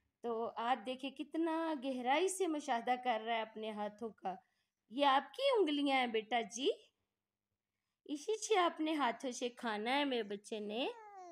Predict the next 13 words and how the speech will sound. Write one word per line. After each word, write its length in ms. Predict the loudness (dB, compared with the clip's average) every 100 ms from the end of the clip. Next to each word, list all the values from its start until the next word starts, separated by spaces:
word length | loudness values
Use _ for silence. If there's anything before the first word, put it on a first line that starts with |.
| -16 -16 -20 _
और 160 | 2 2
फिर 240 | 0 -2 0
इन्हीं 340 | 2 4 6
हाथों 340 | 6 4 0 -2
से 160 | -2
बस्ते 420 | -2 -2 -2 -2 0
बैग 320 | 2 2 2
उठा 280 | -2 2 2 2
के 140 | -2
वजनी 380 | -2 0 0 0
वजनी 400 | 2 0 -2 -4
स्कूल 420 | -6 -8 -2 0
भी 120 | 4